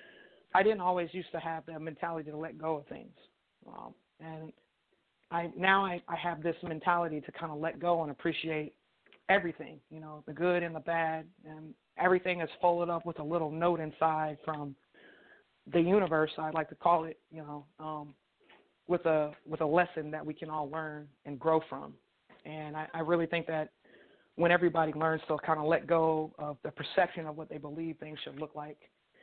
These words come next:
that this sport will finally take off and go places. Um, I think that there's a lot of great players in women's football that really ha-, are genuine behind it. And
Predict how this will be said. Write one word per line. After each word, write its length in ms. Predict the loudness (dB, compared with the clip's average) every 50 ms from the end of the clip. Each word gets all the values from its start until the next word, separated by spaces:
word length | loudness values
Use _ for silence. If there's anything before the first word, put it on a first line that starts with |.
| _ _ _ -4
that 260 | 0 0 0 0 -2
this 120 | -4 -6 -6 -4
sport 240 | 0 2 2 2 2
will 120 | -4 -6 -4
finally 360 | -4 -4 -2 -4 -6 -8 -8 -6 -8
take 160 | -8 -6 -4
off 180 | -4 -4 -4 -4 -6
and 160 | -12 -10 -8
go 120 | -6 -8
places. 460 | -8 -6 -8 -12 -12 -12 -16 -18 -18 -18 -20 -20 _ _ _ _ -16
Um, 180 | -14 -12 -10 -10
I 100 | -10 -10
think 280 | -8 -8 -10 -10 -8 -8
that 200 | -6 -6 -6 -8 _ -18 _ _ _ -20 -10 -2
there's 140 | 0 2 2
a 40 | 4
lot 260 | 4 6 6 4 4
of 80 | 0 -2
great 280 | -4 -4 -4 -4 -4
players 440 | -2 0 0 0 2 0 0 -2 -2 -6
in 120 | -8 -6
women's 220 | -4 -4 -4 -6 -4 -4
football 320 | -4 -2 0 -2 -2 0
that 160 | -2 -4 -2 0
really 360 | 0 0 0 0 -2 -2 -4 _ -20 -20 -20 -20 -18 -18 -18 -16 _ -2
ha-, 180 | 0 0 0 0
are 120 | 0 -2
genuine 600 | -2 0 4 6 6 6 6 6 4 4 4 2
behind 360 | 0 -2 -2 -2 -2 -2 0 -2
it. 120 | -2 -2
And 180 | -2 -6 -8